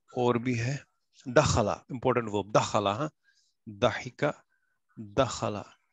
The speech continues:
दखला। <clears throat> मैं छह वर्ब्स दे रहा हूं, जितना आप कर सकते हो, उतना आप कीजिए। Uh,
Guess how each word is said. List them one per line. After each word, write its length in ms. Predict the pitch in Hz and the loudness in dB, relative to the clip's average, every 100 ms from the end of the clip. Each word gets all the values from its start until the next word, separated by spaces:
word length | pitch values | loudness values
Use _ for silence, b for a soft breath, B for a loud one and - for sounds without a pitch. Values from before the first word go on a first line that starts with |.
| _ _ _ _ _ | _ _ _ _ _
दखला। 720 | 117 101 101 120 - 117 127 - _ _ _ _ b b b _ - | -18 -6 0 0 0 2 2 -2 _ _ _ _ b b b _ -12
<clears throat> 480 | - 165 156 139 117 | -6 -4 -4 -6 0
मैं 140 | 135 | 4
छह 240 | 143 - 175 | 8 10 12
वर्ब्स 260 | 190 160 | 12 10
दे 120 | 143 156 | 8 8
रहा 60 | |
हूं, 100 | 165 | 6
जितना 240 | 127 147 147 | 4 4 4
आप 100 | - | 4
कर 120 | 143 | 0
सकते 360 | - 143 - | 0 -4 -4
हो, 160 | 151 202 _ _ - | -4 -6 _ _ -2
उतना 240 | 123 131 | 2 4
आप 240 | 123 123 - | 2 0 -2
कीजिए। 400 | 120 110 123 - 92 - _ - _ - 110 | -4 -2 -2 -2 -4 -12 _ -20 _ -10 -6
Uh, 280 | 110 110 | -4 -4